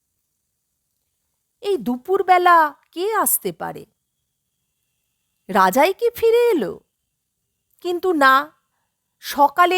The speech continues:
বেরুবার সময় সে বলে গেছে আজ ফিরতে দেরি হবে। বরদা আর মেজদা কাছাকাছি থাকেন।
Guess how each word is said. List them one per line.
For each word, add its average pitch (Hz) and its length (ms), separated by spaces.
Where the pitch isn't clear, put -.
বেরুবার 311 500
সময় 320 440
সে - 200
বলে 220 300
গেছে 311 380
আজ 285 180
ফিরতে 277 460
দেরি 220 320
হবে। 262 360
বরদা 277 500
আর 311 200
মেজদা 262 480
কাছাকাছি 233 720
থাকেন। 165 420